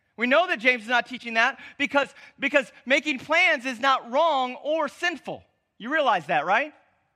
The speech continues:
I mean, there is, uh, there is, there is over and over and over again times in the scriptures where it says making plans is wisdom. And actually planning is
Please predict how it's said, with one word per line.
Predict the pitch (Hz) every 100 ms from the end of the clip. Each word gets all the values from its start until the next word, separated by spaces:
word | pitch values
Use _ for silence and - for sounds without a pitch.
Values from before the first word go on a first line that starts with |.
| _ _ -
I | 254
mean, | 254
there | 302 370 349
is, | 226 -
uh, | 269
there | 339 294
is, | - - _
there | 330 339
is | 240 - - -
over | 277 339 349 359 359 330
and | 269 254
over | 285 339 339 339 339
and | 269
over | 254 320 339 330 320
again | 262 320 320 - -
times | - 285 320 339 285
in | 294
the | 240
scriptures | - 330 285 320 262
where | 269 247
it |
says | - 208
making | 226 262 302 330 320 277
plans | 294 302 311 311 311 - - -
is | 277 185
wisdom. | 190 220 339 339 220 202 160 113 _ _ -
And | 240 240
actually | 269 339 - 339
planning | - 294 320 330 311 294
is | 262 311 247